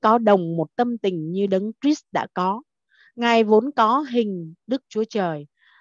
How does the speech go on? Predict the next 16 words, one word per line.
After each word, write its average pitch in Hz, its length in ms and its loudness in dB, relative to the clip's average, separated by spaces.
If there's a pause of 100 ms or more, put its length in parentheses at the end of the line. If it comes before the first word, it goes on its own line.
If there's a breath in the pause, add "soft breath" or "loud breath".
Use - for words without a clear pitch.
song 285 420 -4
chẳng 175 320 -8
coi 254 280 -2
sự - 260 -6
bình 175 280 -2
đẳng 156 300 -6
mình 165 320 -2
với 175 160 2
Đức 247 200 -8
Chúa 220 200 0
Trời 170 360 2 (340 soft breath)
là 185 280 2
sự - 320 0
nên 214 360 0
nắm 214 240 -4
giữ. 294 260 -6